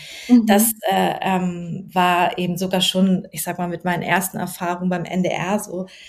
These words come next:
Speaker 2: Das, äh, hat mir gleich Möglichkeiten gegeben, um mich, ähm, für das Nächste umzuschauen. Und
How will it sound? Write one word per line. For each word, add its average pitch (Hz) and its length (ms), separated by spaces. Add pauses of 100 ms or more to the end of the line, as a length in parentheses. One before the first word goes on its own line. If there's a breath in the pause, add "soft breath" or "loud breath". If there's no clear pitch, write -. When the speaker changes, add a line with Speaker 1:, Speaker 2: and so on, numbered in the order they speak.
(260 loud breath)
Speaker 2:
Das, - 340
äh, 175 320 (100)
hat - 240
mir 185 240
gleich 180 440
Möglichkeiten 185 840
gegeben, 180 500
um 170 240
mich, - 460
ähm, 170 720
für - 100
das 190 160
Nächste 220 320
umzuschauen. 170 680 (580 soft breath)
Und 175 560